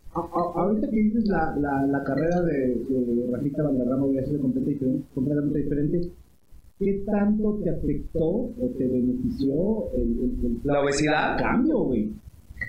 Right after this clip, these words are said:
Speaker 1: O sea, porque, pues, o sea, siempre tenemos el, el, el referente, ah, bueno, gordito, cagado, güey, y pum, o sea, de repente cambia.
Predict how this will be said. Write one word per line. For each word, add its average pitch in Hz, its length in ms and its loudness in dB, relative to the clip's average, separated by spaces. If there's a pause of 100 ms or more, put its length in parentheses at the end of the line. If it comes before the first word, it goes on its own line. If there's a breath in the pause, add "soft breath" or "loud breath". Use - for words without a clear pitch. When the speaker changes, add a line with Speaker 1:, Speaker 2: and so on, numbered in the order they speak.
(100)
Speaker 1:
O 139 40 0
sea, 127 600 0
porque, 143 880 0 (720)
pues, 185 280 0 (240)
o 160 60 0
sea, 180 380 0
siempre 208 260 2
tenemos 185 320 0
el, 165 80 0 (180)
el, 147 200 2
el 147 80 0
referente, 156 420 -2 (300)
ah, 226 80 2
bueno, 214 200 2
gordito, 190 480 0
cagado, 180 580 0
güey, 175 360 0 (280)
y 156 280 2 (180)
pum, 240 600 2
o 151 60 0
sea, 160 140 0
de 160 120 2 (100)
repente 214 360 0
cambia. 196 480 2